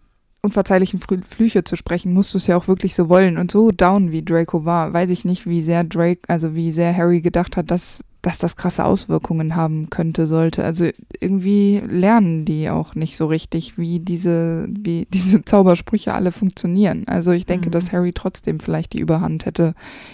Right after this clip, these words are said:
Speaker 1: in diesem Duell haben können,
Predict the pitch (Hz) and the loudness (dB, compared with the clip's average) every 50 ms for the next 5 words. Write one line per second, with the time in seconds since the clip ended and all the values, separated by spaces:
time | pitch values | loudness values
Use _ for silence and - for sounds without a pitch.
0 | - _ - 220 220 214 208 180 190 180 175 175 175 175 170 - - 160 165 165 | -6 _ 6 8 8 8 8 6 4 0 -2 0 2 2 2 2 4 2 4 4
1 | 165 160 208 - _ _ - - - - - - - - - - - _ _ _ | 2 2 0 -2 _ _ -20 -20 -20 -20 -20 -20 -20 -20 -20 -20 -20 _ _ _
2 | _ _ _ _ _ _ _ _ _ - - - - 180 170 175 170 165 165 - | _ _ _ _ _ _ _ _ _ -20 -12 -4 0 2 2 4 2 0 -2 2
3 | - 185 170 165 160 160 165 160 | 4 4 4 4 2 -2 -4 -6